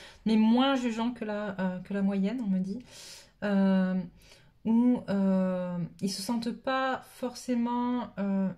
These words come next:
même s'ils revivent des blessures à travers leur féminine,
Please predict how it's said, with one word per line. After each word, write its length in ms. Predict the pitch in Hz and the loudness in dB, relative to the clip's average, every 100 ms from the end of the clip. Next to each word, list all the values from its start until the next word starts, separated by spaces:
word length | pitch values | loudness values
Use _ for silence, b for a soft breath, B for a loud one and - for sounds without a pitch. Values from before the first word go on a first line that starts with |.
| - - B B B - | -12 -20 B B B 0
même 320 | 220 269 311 | 4 6 4
s'ils 300 | 302 - 285 | 0 -6 -2
revivent 300 | 247 240 254 | -2 0 -2
des 120 | 220 | -4
blessures 460 | 208 226 226 254 247 | -4 -4 -6 -8 -6
à 60 | 202 | -8
travers 520 | - 208 202 214 196 | -8 -6 -4 -4 -4
leur 140 | 196 | -4
féminine, 760 | 190 202 196 190 208 262 214 | -4 -2 2 4 4 2 0